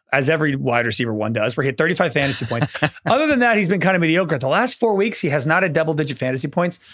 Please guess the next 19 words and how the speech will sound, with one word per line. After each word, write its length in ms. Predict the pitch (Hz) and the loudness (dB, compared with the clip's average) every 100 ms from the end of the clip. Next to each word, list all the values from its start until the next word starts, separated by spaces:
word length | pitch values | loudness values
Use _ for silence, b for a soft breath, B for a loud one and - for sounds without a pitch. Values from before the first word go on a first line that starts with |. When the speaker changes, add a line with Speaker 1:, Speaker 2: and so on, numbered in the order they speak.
| B | B
Speaker 1:
Um, 160 | 247 269 | 0 2
my 140 | 285 | 2
only 180 | 370 392 | 2 2
worry 320 | 208 220 220 | 2 2 2
here 160 | 175 175 | 2 0
is, 140 | 143 | 2
like, 260 | 165 160 131 | 0 0 -2
do 80 | |
you 60 | 185 | 0
really 200 | 247 359 | 2 2
wanna 180 | 392 247 | 2 0
trade 360 | - 202 208 | 0 2 2
into 300 | 175 180 180 175 | 2 0 0 0
the 100 | 151 | 0
dysfunctional 640 | 135 104 165 147 175 139 | -2 -2 -2 -2 -2 -2
family 440 | - 131 127 139 | 0 0 2 0
of 80 | 123 | -2
the 80 | 113 | -2
Raiders? 440 | 107 110 135 156 | -2 0 0 -2